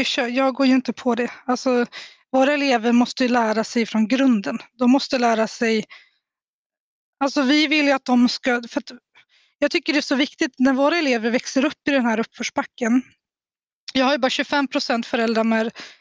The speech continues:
eftergymnasial utbildning av mina föräldrar. För att de ska kunna fatta fria, kloka beslut om sitt livsval i framtiden, då måste de ju, de måste ju vara läsare, de måste kunna skriva,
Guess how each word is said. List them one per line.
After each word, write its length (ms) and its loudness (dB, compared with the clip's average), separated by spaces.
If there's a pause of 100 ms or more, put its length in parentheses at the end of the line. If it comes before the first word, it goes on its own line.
(180)
eftergymnasial 640 0
utbildning 600 0 (800)
av 60 2
mina 280 2
föräldrar. 540 -2 (960)
För 80 0
att 120 -4
de 200 2
ska 140 -2
kunna 220 2
fatta 300 -2
fria, 400 0
kloka 420 -2
beslut 480 -2 (220)
om 200 2
sitt 380 -6
livsval 480 0
i 40 0
framtiden, 720 -2 (600)
då 80 2
måste 400 2
de 160 2
ju, 60 2
de 180 2
måste 320 0
ju 120 2
vara 100 2
läsare, 640 -2
de 160 4
måste 360 0
kunna 200 0
skriva, 520 0